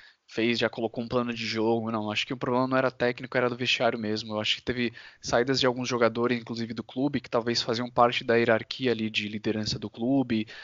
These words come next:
o próprio Naldo, talvez, é, e isso pode ter afetado o relacionamento. Os novos jogadores que entraram, o próprio Mark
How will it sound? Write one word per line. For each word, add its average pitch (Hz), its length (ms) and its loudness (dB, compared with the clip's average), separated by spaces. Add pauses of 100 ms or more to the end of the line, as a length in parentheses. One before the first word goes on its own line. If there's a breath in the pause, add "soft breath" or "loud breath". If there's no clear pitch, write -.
(120 loud breath)
o - 100 -20
próprio 127 320 4
Naldo, 120 500 6
talvez, 110 540 2 (440 loud breath)
é, 104 280 4
e 117 200 -2
isso 123 180 -2
pode 127 340 6
ter 135 280 -4 (180)
afetado 123 640 4
o - 20 -4
relacionamento. 113 640 -6
Os 120 240 -6
novos 139 260 6
jogadores 127 380 2
que - 120 -8
entraram, 123 400 6
o - 20 -6
próprio 131 280 0
Mark 135 220 2